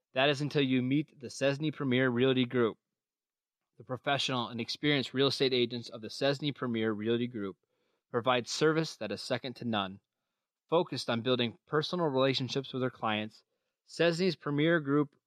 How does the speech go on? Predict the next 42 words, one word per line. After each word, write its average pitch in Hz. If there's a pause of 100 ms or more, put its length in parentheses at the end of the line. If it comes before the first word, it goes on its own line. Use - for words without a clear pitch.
(300)
realtors 123
seek -
to 139
understand 123
their 113
clients' 117
needs 104 (380)
and 110
wants 123
and 131
ensure 123
that 147
those 135
needs 135
and 143
wants 107
are -
met 110 (120)
every 120
time, 104 (460)
and 120
will 117
strive 151
to 165
provide 135
a 98
hassle-free 113 (460)
buying 123
and 131
selling 120
experience 107 (100)
as 113
they 104
assist 165
their 175
clients 110
with 110 (140)
all 107
their 110
real 113
estate 123
needs. 104